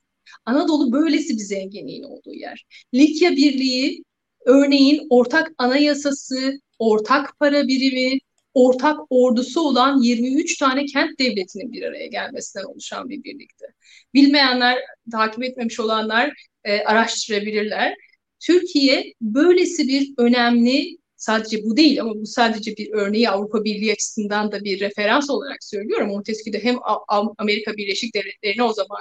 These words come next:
referans vermişti. Sonra da birçok araştırmacı da aynı zamanda Avrupa Birliği'ne de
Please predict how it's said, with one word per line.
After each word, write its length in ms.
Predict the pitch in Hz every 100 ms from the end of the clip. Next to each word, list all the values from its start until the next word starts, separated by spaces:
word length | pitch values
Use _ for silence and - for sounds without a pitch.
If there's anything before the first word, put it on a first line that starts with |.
| 202
referans 420 | 196 208 202 -
vermişti. 300 | 208 202 -
Sonra 320 | - 285 277
da 120 | 254 214 254
birçok 360 | 262 - - _ _ _ -
araştırmacı 640 | 220 202 - 220 226 220 277
da 140 | 254 -
aynı 300 | 262 247 226
zamanda 460 | 214 208 208 233 453 - _ -
Avrupa 420 | 214 285 285 233
Birliği'ne 480 | 208 196 208 220 214
de 180 | -